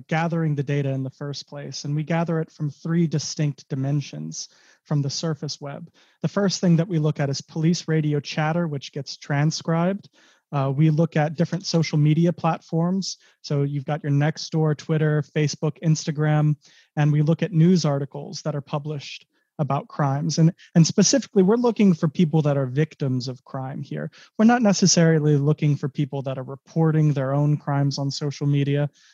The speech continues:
We really are interested in saving victims from being hurt. Uh, so that's the second dimension. And the third dimension is, is straight from the law enforcement themselves.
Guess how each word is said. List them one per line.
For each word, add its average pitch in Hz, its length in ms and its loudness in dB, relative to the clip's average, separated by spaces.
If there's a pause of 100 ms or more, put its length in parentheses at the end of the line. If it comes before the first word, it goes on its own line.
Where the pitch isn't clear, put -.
We 170 100 4
really 226 320 4
are 165 140 4
interested 165 480 2
in 139 140 2
saving 156 560 2
victims 127 580 -8
from 131 220 -8
being 127 240 -6
hurt. 135 320 -8 (580)
Uh, 131 140 -2
so - 140 -2
that's 175 240 0
the 175 100 2
second 180 360 0
dimension. 143 500 2
And 143 220 0 (300)
the 156 100 2
third 202 320 0
dimension 151 500 2
is, 135 260 -2
is 147 220 -4
straight - 380 -4
from 143 440 -2 (120)
the 151 140 0
law 143 360 0
enforcement 151 540 -2
themselves. 135 760 -4